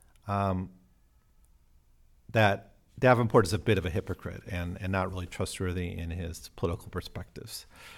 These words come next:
Um, and that's essentially conforms with how Horace sees him, but Horace doesn't trust him because he's a romantic rival to him. So, I don't know. He ta-, he takes it on the chin. El-, El-, uh, Ellery Davenport sort of takes it on the chin in this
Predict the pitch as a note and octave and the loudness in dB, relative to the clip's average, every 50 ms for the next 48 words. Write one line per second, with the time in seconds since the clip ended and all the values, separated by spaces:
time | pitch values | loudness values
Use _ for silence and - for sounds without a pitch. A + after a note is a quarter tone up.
0 | - - - - - - - - - G#2+ G#2 G2 F#2+ F#2+ F#2 F#2 F2+ - - - | -20 -20 -20 -20 -20 -20 -20 -14 -8 -6 -4 -4 -4 -4 -4 -6 -8 -10 -12 -14
1 | C#3+ - - - - - - - - - - - - - - - - - A#2 A#2+ | -16 -14 -16 -16 -14 -14 -14 -14 -14 -16 -18 -18 -20 -20 -20 -18 -6 0 4 8
2 | C#3 D3 B2+ - - - - - - - - C3+ - G3+ F#3+ - - C#3 - C#3+ | 8 8 8 8 4 -2 -4 -4 -4 -2 0 6 8 8 8 8 6 4 4 4
3 | - - C3+ B2 A2+ G#2+ G#2 F#2+ - G2+ F#2+ G2 G2+ F#2 - - - - _ _ | 6 6 6 6 6 4 2 2 4 4 6 4 4 0 -4 -10 -18 -20 _ _
4 | _ - - - F3+ G#3+ C#4+ - G2 A2+ - - - - F#2+ F2+ E2+ - - F2 | _ -20 0 6 8 8 10 8 8 6 2 -2 -4 -2 -2 -2 -2 -2 -2 -4
5 | F2 F#2+ A2 G#2+ - - A2 - E3 F#3 - - - G2+ F#2 F#2+ - - G2 F#2 | -2 -4 -4 -6 -6 -8 -2 0 2 2 2 2 2 0 0 0 0 0 0 0
6 | - - - F#2+ F2+ F#2+ F2+ - - F#2+ F2 - - G2 E2+ - - F2+ F2 F2 | 0 -2 -4 -4 -4 -4 -6 -4 -4 -6 -6 -6 -8 -8 -8 -8 -10 -10 -10 -10
7 | F2 F2 F2 - - - - - - - G2 A#2 D#3 F#3 F3 C3+ - - E2 D#2+ | -10 -12 -14 -16 -18 -20 -20 -12 -8 -2 2 4 4 4 4 2 0 0 0 -2
8 | E2 - - F2+ G2 - - - - - - - - - - - - - - G#2+ | -2 -4 -6 -10 -12 -14 -12 0 8 12 12 12 12 10 6 -2 -10 -10 -6 -6
9 | F2 E2 F2 - - - F2 F2 E2 D#2+ - - - - - - - - - - | -6 -4 -6 -6 -4 -2 -2 -2 -4 -6 -10 -16 -20 -20 -20 -20 -20 -20 -20 -20
10 | - - - - - - - - A2+ G2 E2+ E2+ E2 E2 - - - - - - | -20 -18 -18 -18 -16 -12 -4 0 0 0 0 -2 -6 -10 -12 -16 -20 -20 -20 -4
11 | - - G#3 G3+ A3+ G3+ F#3+ F3+ G#3 - A#3 A3+ - - F#3 D3+ C3+ A#2 - - | 0 0 6 10 10 10 10 8 8 10 10 10 10 10 10 10 10 8 6 4
12 | - F2+ E2 E2 - G#2+ A#2+ C3+ C3 B2+ - - A#2 C3 B2+ - - - A#2 A2 | 2 0 0 2 4 4 6 6 6 2 2 4 4 4 4 2 -2 0 0 0
13 | G2+ - B2+ C#3 C3+ B2+ A2+ - G#2+ F#2+ G2 G#2+ G2+ G2+ F#2+ - - A2+ G2 F#2+ | 2 4 4 4 6 4 4 4 4 4 4 2 0 0 -2 0 0 0 0 0
14 | - G2+ F#2 - - F2+ F2 F2+ F2 - - - F#3 E3+ D#3 C#3 B2+ A#2+ A2 A2 | 0 -2 -4 -4 -4 -6 -4 -6 -6 -6 -2 0 2 2 4 4 4 4 2 2
15 | A2 - | 0 -6